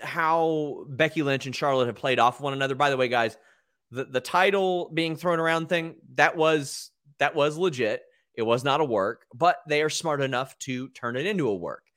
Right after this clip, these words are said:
They're very smart about that. Um, but I think that a clean finish in the opening match, which should have been Big E and Roman Reigns, could have really helped adjust that. And again, not having a D Q in the early one.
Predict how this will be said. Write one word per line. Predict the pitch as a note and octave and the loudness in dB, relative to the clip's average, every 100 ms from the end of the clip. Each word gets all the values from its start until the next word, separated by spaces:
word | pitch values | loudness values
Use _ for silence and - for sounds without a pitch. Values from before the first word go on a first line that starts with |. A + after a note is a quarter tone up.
| _ _ | _ _
They're | A#2 G#2+ | -4 -4
very | F#2+ D#3 E3+ D3+ | 2 6 6 4
smart | - B2+ G#2 | -2 -4 -4
about | E2+ D#2+ - | -4 -8 -10
that. | D2 - _ _ _ - | -14 -14 _ _ _ -6
Um, | A2+ A2 G2+ F2 | -2 -2 -4 0
but | B2+ - _ _ _ _ _ _ - _ _ _ _ _ _ _ _ _ _ | 0 0 _ _ _ _ _ _ -20 _ _ _ _ _ _ _ _ _ _
I | C#3+ | 0
think | C#3 - F3+ F3+ | 0 0 2 2
that | D3+ C#3+ | 4 4
a | C3 | 4
clean | - E3+ G3 F#3+ | 0 -2 -2 -2
finish | - D#3+ D#3 D#3 | 0 0 0 -4
in | C3+ | -4
the | B2+ | -2
opening | - E3 G3 F#3+ D#3 | 0 0 0 -2 0
match, | A2 F#2+ - - - - | 0 0 -4 -6 -8 -8
which | - B2+ | -8 -8
should | - - D3 | -6 -4 -2
have | |
been | C#3 C#3 | -2 -2
Big | C3 B2 | -2 -2
E | B2 A#2+ | -2 -2
and | A#2+ | -2
Roman | A2+ A2+ A2+ | -2 -2 -2
Reigns, | F2+ E2+ E2+ - - _ _ _ - | -4 -6 -10 -16 -20 _ _ _ -6
could | D#3+ B2+ | 0 0
have | A2 | 0
really | A2+ A#2 A2 G#2 | 0 2 2 0
helped | F#2+ A2 G2+ - - | 0 2 2 -4 -6
adjust | G#2+ G#2+ G#2+ G2+ - | -6 -2 -2 -2 -8
that. | C#2+ C#2 _ _ G#2+ | -12 -12 _ _ -4
And | A2 A2+ | -2 -2
again, | A#2 A2 F#2+ F2+ | -4 -4 -4 -6
not | F#2 F2+ | -8 -6
having | G#2+ F#2 F#2 | -4 -4 -4
a | |
D | F2+ F2 | -6 -8
Q | - F2+ E2+ C#2+ | -10 -8 -8 -8
in | E2 | -10
the | E2 - | -10 -8
early | D#2 D2 D2 | -8 -8 -12
one. | D2 C#2+ | -12 -14